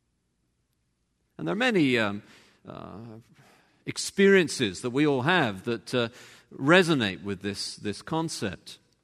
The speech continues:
You see, that's why single people or lonely people, and by the way, the two are not always the same. You can be married and sadly sometimes feel lonely and single and not feel lonely at all, but that's why single people or lonely people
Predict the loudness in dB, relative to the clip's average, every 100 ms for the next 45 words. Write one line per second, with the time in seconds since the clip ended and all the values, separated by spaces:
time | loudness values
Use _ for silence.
0 | _ -8 -2 -2 0 -2 -2 0 2 2
1 | 2 0 0 0 0 -2 -2 -2 2 4
2 | 4 2 -2 0 -2 0 -4 2 2 4
3 | 2 0 0 -2 -2 0 0 0 0 0
4 | -2 -4 -6 0 0 0 -4 -6 -4 -4
5 | -4 -14 0 2 4 2 0 -4 -8 -14
6 | _ -2 0 0 -2 -2 -4 -2 -4 -6
7 | -14 _ -6 -2 0 0 0 -2 -2 -4
8 | -2 0 0 -2 -2 -2 -4 -6 -4 -2
9 | -2 -2 -2 -4 -6 -4 -2 -2 -4 -8
10 | -10 -18 -20 _ _ _ -4 2 2 4
11 | 4 6 4 4 2 2 -2 0 0 4
12 | 4 4 2 0 0 -4 -2 -6